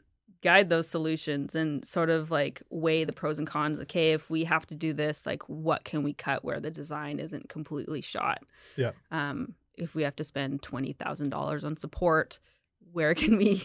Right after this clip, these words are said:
Speaker 1: <laughs> eat
Speaker 2: Yeah.
Speaker 1: that in sort of the other, you know, finishing elements?
Speaker 2: Yeah.
Speaker 1: So I can help with that for
Speaker 2: And
Speaker 1: sure.
Speaker 2: that's,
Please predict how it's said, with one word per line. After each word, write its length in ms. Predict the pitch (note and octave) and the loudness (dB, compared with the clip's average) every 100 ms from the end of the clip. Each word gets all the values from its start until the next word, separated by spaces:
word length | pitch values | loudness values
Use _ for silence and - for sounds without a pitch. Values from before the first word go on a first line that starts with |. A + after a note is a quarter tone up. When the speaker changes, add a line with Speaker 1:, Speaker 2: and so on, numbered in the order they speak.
| - | -10
Speaker 1:
<laughs> 120 | _ | _
eat 120 | G#3+ F3+ | 0 4
Speaker 2:
Yeah. 100 | F3+ | 8
Speaker 1:
that 300 | E3+ D3+ E3 | 8 8 4
in 180 | D#3+ | -2
sort 200 | D#3+ D3+ D3+ | -2 -4 -4
of 80 | |
the 160 | D3 - | -4 -4
other, 340 | - D3+ D#3+ - | -2 -2 -4 -6
you 80 | |
know, 140 | D#3+ D#3 | -6 -8
finishing 500 | - D3 D3 D3 C#3+ | -6 -6 -6 -6 -8
elements? 560 | E3 D3+ - - - - _ _ | -8 -10 -10 -12 -14 -16 _ _
Speaker 2:
Yeah. 200 | A#2 G#2+ - | -4 -4 -8
Speaker 1:
So 260 | E3 C#3 C#3 - D#3+ | -10 -10 -14 -20 -12
I 40 | |
can 100 | D#3 | -10
help 160 | D3 - | -10 -14
with 60 | - | -12
that 160 | - - _ | -14 -14 _
for 80 | - | -4
Speaker 2:
And 80 | C3+ | 2
Speaker 1:
sure. 80 | C#3 | 4
Speaker 2:
that's, 300 | C3+ - | 4 -2